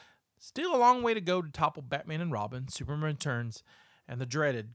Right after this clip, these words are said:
Quest for Peace. I mentioned writing this blog on my Facebook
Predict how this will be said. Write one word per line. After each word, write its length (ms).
Quest 440
for 140
Peace. 480
I 60
mentioned 340
writing 240
this 140
blog 260
on 60
my 100
Facebook 400